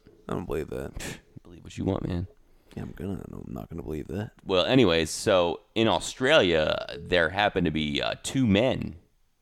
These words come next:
Speaker 2: um, that were arrested recently.
Speaker 1: For what?
Speaker 2: They were smuggling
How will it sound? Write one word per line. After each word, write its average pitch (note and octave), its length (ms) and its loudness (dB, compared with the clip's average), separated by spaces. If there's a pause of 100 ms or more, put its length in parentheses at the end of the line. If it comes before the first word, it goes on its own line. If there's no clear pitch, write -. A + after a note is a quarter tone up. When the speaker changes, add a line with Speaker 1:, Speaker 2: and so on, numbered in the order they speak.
(1040)
Speaker 2:
um, - 640 -4
that - 160 -6
were D2 160 -4
arrested D2 400 -2
recently. G1+ 500 -6 (760)
Speaker 1:
For - 180 -2
what? F2 200 -2 (680)
Speaker 2:
They F#2 100 0
were E2+ 100 -2
smuggling A2 760 -6